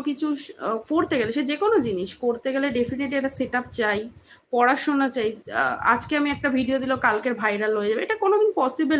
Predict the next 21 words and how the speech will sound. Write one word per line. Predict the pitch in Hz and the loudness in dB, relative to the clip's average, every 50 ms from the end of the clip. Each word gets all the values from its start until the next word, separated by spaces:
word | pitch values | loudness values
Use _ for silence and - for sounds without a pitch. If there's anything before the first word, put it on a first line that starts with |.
| 262 220 | 2 2
না, | 202 196 | 0 2
বা | 226 262 277 269 | 2 2 2 2
আমি | 302 311 | 0 -2
এক্সপেক্টও | 262 - - - - 320 311 - - - - 339 | -2 -4 -8 -6 -4 -6 -6 -6 -6 -6 -4 -2
করছি | 311 302 311 311 311 | 0 -2 -2 -2 -4
না | 294 294 | -4 -2
যে | 277 294 | 0 0
আমি | 269 269 277 | 0 0 -2
এক্ষুনি | 269 269 - - 285 285 | -4 -6 -8 -10 -10 -10
বিশাল | 247 240 214 - 269 262 254 247 | -10 -10 -12 -12 -12 -12 -10 -12
কিছু | 254 247 277 254 | -14 -14 -14 -10
করে | - 208 190 185 185 | -6 -4 -4 -4 -4
ফেলবো। | 185 185 170 175 180 196 - _ _ _ _ _ _ _ _ _ _ _ _ _ _ _ | -6 -8 -10 -12 -14 -16 -20 _ _ _ _ _ _ _ _ _ _ _ _ _ _ _
তবে, | 247 226 220 247 269 262 254 240 226 | -2 0 0 2 2 2 2 2 2
আহ, | 202 196 185 185 185 185 180 180 | 0 0 0 -2 -4 -6 -6 -4
যেটুকানি | 240 240 - 311 311 330 320 320 339 | -4 -2 0 0 2 2 2 2 2
করবো, | 330 - 277 262 254 254 247 226 262 277 294 | 0 0 0 2 2 0 0 -2 -2 0 0
যেটুকানি | 269 233 233 226 240 240 262 247 247 254 247 - | 0 -2 -4 -6 -4 -4 -4 -4 -4 -4 -4 -2
করতে | 247 233 226 - - 233 233 - - | -2 -2 -2 -4 -4 -6 -6 -4 -2
চাই, | 226 214 214 226 226 | -2 -2 -2 -2 -2
obviously | 214 196 175 - 226 226 220 - - 240 | -2 -4 -4 -4 -4 -4 -4 -4 -8 -8